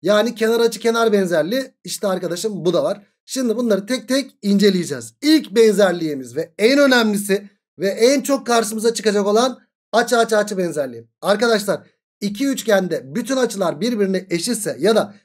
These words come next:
en az ikişer açıları birbirine eşitse bu iki üçgen benzerdir. Yani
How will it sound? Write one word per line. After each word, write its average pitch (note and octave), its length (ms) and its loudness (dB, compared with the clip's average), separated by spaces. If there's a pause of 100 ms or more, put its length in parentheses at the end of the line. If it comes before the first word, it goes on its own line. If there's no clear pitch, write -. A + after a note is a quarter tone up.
(280)
en B3+ 180 4
az C4 220 2
ikişer B3 380 0
açıları B3 480 2
birbirine F#3 500 -2
eşitse B3+ 600 0 (260)
bu F3+ 220 -2
iki A#3+ 180 -4
üçgen A3+ 580 -2
benzerdir. E3 500 0
Yani F#3 580 2